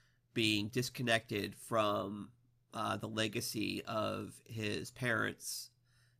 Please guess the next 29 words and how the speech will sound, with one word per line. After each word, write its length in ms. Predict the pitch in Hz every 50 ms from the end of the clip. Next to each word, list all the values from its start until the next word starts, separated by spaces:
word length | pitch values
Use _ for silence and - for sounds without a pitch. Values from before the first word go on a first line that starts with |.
| _ _ -
uh, 300 | 107 104 98 87 - 107 - _
because 340 | - - - 117 110 104 -
of 120 | 95 95
their 120 | 95 101
death, 480 | 104 - 135 139 131 113 113 113 - - - _ _ _ _ _ _ _ -
and 180 | 110 110 107
then 400 | 113 123 120 117 117 113 110 117
he's 340 | 120 123 - - 127 113 -
fed 220 | - - 143 135 131
a 80 | 120
narrative 760 | 113 117 113 120 123 120 113 107 104 101 98 101 101 104 - - - 127 -
that 260 | 120 113 110 101 - -
is 600 | 117 110 104 101 98 101 98 98 - - - - - _
sort 280 | - - 147 147 151 156
of 60 | 143
true, 220 | - - 165 160
but 140 | 131 117 104
not 180 | 110 110 107 -
all 200 | 113 113 110 113
the 60 | 127
way 160 | 139 139 147
true, 360 | 143 - 165 160 170 185 190 - - _ - - - - _ _ _ -
to 180 | - 131 117
t-, 120 | - - -
turn 320 | - - - 165 156 160 156
him 120 | 165 139
against 440 | 113 107 110 113 117 123 151 - -
his 120 | 202 185
parents. 540 | - - 208 208 214 233 226 - - - -